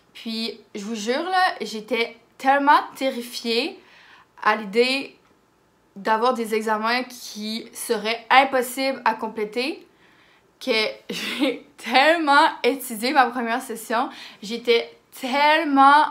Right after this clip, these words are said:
motivée. J'étais motivée toutes mes sciences de nature, mais ma première session, là, j'étais tellement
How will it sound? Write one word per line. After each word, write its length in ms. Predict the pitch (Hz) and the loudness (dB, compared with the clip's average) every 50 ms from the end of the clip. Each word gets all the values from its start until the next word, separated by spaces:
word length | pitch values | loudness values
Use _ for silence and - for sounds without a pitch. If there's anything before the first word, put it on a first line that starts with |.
| - | -2
motivée. 960 | 220 226 220 226 240 254 269 262 - - 226 208 208 233 233 262 311 370 - - - | -6 -4 -4 -2 -2 -2 -4 -4 -8 -12 -10 -6 0 0 0 0 -2 -8 -12 -12 -8
J'étais 300 | 269 233 247 254 240 - | -8 -6 -6 -6 -8 -8
motivée 320 | 247 247 247 247 277 311 349 | -6 -8 -8 -8 -8 -8 -8
toutes 120 | 359 339 | -8 -8
mes 120 | 277 247 | -8 -8
sciences 160 | 226 247 247 240 | -8 -8 -8 -8
de 40 | |
nature, 300 | 226 202 196 - 226 208 | -8 -10 -10 -10 -10 -10
mais 80 | 208 202 | -10 -8
ma 160 | 202 202 202 | -8 -8 -10
première 400 | 202 - - 240 247 262 269 269 | -10 -8 -8 -6 -2 -2 -2 -4
session, 400 | 277 - 233 226 - 226 226 247 | -4 -8 -12 -10 -6 -4 -2 -2
là, 260 | 262 262 254 254 262 262 262 - - - - - - _ _ | -2 -2 -2 -2 -4 -6 -10 -20 -20 -20 -20 -20 -20 _ _
j'étais 480 | - 220 208 - 233 220 - - - - - - | -16 -16 -12 -8 -8 -6 -8 -8 -10 -16 -16 -10
tellement 640 | 226 254 262 269 285 294 269 254 262 262 269 311 | -6 -2 0 0 0 0 -2 -2 0 2 2 2